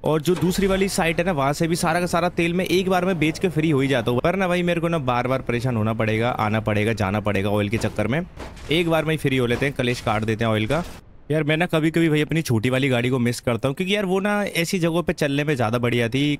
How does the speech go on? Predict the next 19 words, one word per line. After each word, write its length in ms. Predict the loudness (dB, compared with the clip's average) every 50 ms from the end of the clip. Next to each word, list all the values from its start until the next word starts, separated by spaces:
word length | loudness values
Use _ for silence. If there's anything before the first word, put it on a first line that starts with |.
| -2
कहीं 180 | 0 0 0 2
से 100 | 2 0
भी 80 | 0 2
मोड़ 240 | 2 2 2 2 2
दो, 160 | 0 0 0
कहीं 200 | 0 0 -2 -2
से 140 | 0 -2 -2
भी 220 | 0 0 -2 -2 -4 -8 -16 -20 -20 -8 -2
ले 160 | 0 0 2 2
जाओ। 320 | 2 0 0 0 -2 -4 -6 -10 -20 -6 -4
इस 140 | -4 -4 0
काम 240 | 0 0 0 0 0
के 100 | 0 2
लिए 120 | 2 2 2
भाई 160 | 2 0 2
वही 300 | 2 2 2 2 2 0 -2 -2 -4
परफेक्ट 360 | -4 -2 -2 -2 -4 -4 -4
थी, 220 | -2 -2 0 0 0
लेकिन 500 | 0 0 0 0 -2 -2 -2 -4 -4